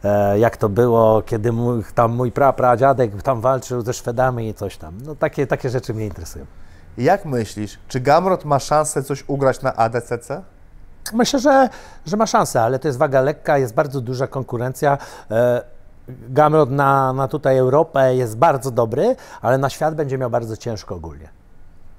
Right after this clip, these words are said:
Speaker 2: Dlaczego Mateusz Morawiecki ciągle kłamie i konfabuluje?
Speaker 1: Kurde, nie znam człowieka. <laughs> Nie, ja, ja w-, ja powiem tak, że ogólnie, e, interesuję się tylko M M A, tylko sportem.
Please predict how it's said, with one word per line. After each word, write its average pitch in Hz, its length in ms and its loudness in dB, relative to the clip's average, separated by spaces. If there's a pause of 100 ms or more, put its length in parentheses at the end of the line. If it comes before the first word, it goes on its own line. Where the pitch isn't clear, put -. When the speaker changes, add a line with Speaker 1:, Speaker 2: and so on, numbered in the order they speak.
(920)
Speaker 2:
Dlaczego 185 360 2
Mateusz 139 400 0
Morawiecki 127 520 0
ciągle 120 380 -4
kłamie 127 380 0
i 113 60 -8
konfabuluje? 113 720 -6 (800)
Speaker 1:
Kurde, 175 520 0
nie 139 160 0
znam 147 220 -2
człowieka. 151 600 -2 (760)
<laughs> 240 800 2
Nie, 151 300 6
ja, 185 260 6
ja 170 140 6
w-, - 120 -4 (120)
ja 147 140 6
powiem 170 200 4
tak, 117 200 4
że 131 220 4 (380)
ogólnie, 147 680 4 (380)
e, 110 160 2
interesuję 160 460 -2
się 175 120 0
tylko 143 240 4
M 120 100 4
M 113 120 2
A, 202 140 6
tylko 170 200 -4
sportem. 175 680 2